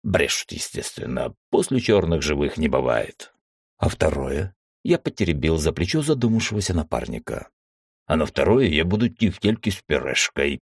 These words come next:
отвернулся от меня Шибер. Ты, метис, как ведьма, право слово, или этот, как его, ворон, приносящий беду.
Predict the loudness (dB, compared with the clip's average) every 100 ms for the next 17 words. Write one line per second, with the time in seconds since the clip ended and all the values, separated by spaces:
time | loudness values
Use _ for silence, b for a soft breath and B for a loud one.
0 | 0 0 0 -2 -2 -2 -4 -2 -4 -2
1 | -4 -4 -6 -6 -14 _ _ _ _ 0
2 | 2 4 2 0 -2 -4 -6 -8 -8 -2
3 | 0 0 -2 -2 -2 -2 -2 -2 -2 -4
4 | -4 -4 -4 -4 -4 0 2 2 4 4
5 | 2 0 -4 -4 -8 -2 -2 -2 -6 -4
6 | -4 -6 -10 -12 -2 2 4 2 0 0
7 | 2 2 0 0 0 -2 -4 -2 -2